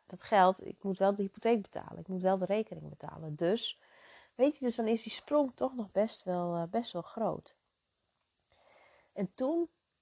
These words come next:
kwam daar de les van vanmiddag. En ik wil dat je me even heel goed ontvangt. Dus even gaat zitten. En neem eens iets in jou voor ogen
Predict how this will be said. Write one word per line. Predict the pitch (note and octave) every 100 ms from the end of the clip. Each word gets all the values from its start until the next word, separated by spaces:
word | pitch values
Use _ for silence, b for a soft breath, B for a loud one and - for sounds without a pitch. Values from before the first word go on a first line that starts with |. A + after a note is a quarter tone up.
| _ _
kwam | - F#3+
daar | F3+ F#3 G3
de | F3
les | E3 F3 B3+ - -
van | F3+
vanmiddag. | - F3 F#3 G#3 B3 C#4+ - _ _ _ _ _ _ _ _ _ _ _ _ _
En | F#3+
ik | F#3+
wil | G3
dat | F3+ F3
je | G3
me |
even | F#3+ F#3+
heel | F3+ A3
goed | - G#3+ A#3 - - _ _ _ _ _
ontvangt. | F3+ D#3 G3+ A#3+ F#4 - - _ _ _ _ _
Dus | -
even | F3+ F3
gaat | - -
zitten. | - A#3+ C#4 D#4 _ _ _ _ _ _ b b b b b
En | F#3+
neem | G3+ A#3 C#4+
eens | C#4+ - - _ _ -
iets | B3+ C#4 - - -
in | - G#3
jou | G3+ B3 F4+ -
voor | _ -
ogen | - G3+ C4+ D4+ D4+ D#4+